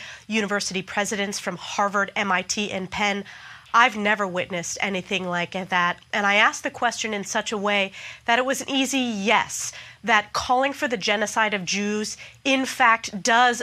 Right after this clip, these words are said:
violate their policies and code of conduct when it comes to bullying and harassment. And their answers were pathetic.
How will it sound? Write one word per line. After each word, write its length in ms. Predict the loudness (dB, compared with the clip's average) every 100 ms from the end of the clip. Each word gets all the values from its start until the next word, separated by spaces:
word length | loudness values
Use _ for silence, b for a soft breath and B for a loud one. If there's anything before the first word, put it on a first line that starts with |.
| -8
violate 680 | 0 4 4 4 0 -2
their 120 | -4
policies 720 | -6 -2 -2 -2 -4 -4 -4 -4
and 200 | -6 -4
code 280 | -4 -4
of 80 | -4
conduct 500 | -2 0 2 0 -2
when 140 | -6 -6
it 80 |
comes 240 | -4 -6 -4
to 100 | -8
bullying 540 | -4 -2 0 -2 -4 -6
and 100 | -8
harassment. 720 | -4 0 2 0 -4 -8 -8 B B B B B
And 180 | 0 4
their 260 | 4 4
answers 520 | 0 -2 -2 -2 -4 -8 B _
were 240 | -2 -2
pathetic. 680 | -2 -6 -6 -2 0 0 -4